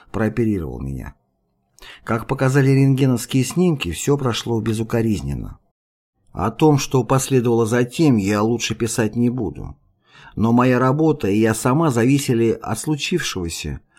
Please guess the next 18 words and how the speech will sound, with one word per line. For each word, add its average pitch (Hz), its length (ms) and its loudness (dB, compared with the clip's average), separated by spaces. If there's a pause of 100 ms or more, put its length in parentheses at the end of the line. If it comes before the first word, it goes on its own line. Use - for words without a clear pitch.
(140)
о - 160 -2
чем 143 260 2
я 113 160 2
не 113 100 2
могу 123 280 0
умолчать. 98 680 -6 (840)
Когда 139 340 2
через 139 280 2
две 135 160 2
недели 135 340 6
после 117 380 -2
операции 117 580 0
меня 113 300 2
перевезли 113 800 -2 (100)
на 107 180 -2
долечивание 113 720 0
в 107 80 -4
клинику 110 560 -2